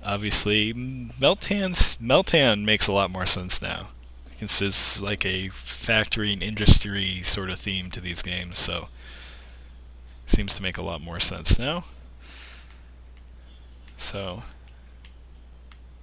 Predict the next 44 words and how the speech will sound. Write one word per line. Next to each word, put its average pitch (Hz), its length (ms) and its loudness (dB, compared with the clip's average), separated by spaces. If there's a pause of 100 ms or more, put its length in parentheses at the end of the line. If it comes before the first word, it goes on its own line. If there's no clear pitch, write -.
(560)
we 107 120 -12
shall 135 320 -2
see. 196 400 0
It's - 220 2
gonna 117 180 -8
be 123 80 -6
cool 135 340 -6
to, 120 380 -2 (460)
yeah, 110 240 2
I - 40 2
have 120 120 -2
a 120 40 -2
lot 113 160 4
of 107 60 -4
questions 113 400 2
about 87 240 -4
features, 143 720 0
like, - 440 -8 (1160)
are 101 160 -8
they 95 120 -4
gonna 104 180 -4
bring 101 220 -6
in 98 160 -2
any 104 200 -2
of 110 60 -6
the 117 80 -4
features 123 440 -2
from 135 460 -8
Let's 123 200 -4
Go 120 160 -4
Eevee, 123 300 -4
Let's 123 140 -6
Go 127 140 -6
Pikachu? 131 520 -2
Seems 107 360 -4
not. 101 340 -2 (800)
But 90 200 0
I 95 60 0
would 92 180 -6
love, 98 360 0
like, 90 240 -4
two-player 104 440 -4
mode 104 200 -4
again. 107 360 -6